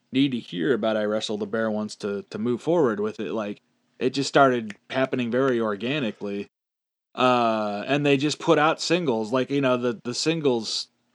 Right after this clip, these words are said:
that they put out up to a point weren't, there was no record deal in place. That Rise record deal came later. And it seems like it especially took the next step when it, they put out Holy Roller, where they had that Midsummer video.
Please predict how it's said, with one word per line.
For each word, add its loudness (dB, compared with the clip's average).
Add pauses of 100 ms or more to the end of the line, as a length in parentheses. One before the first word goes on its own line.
that -6
they 0
put 0
out 2
up -4
to 2
a 0
point -2
weren't, -4 (140)
there -2
was -2
no 2
record 0
deal -4
in -8
place. -8
That -6
Rise -2
record -6
deal -4
came -6
later. -2 (360)
And 0
it 0
seems 2
like 6
it 0
especially 2
took 0
the -2
next -4
step -2
when -2
it, -4
they -4
put -2
out -4
Holy 2
Roller, -2
where -2
they -4
had -6
that -6
Midsummer -2
video. -4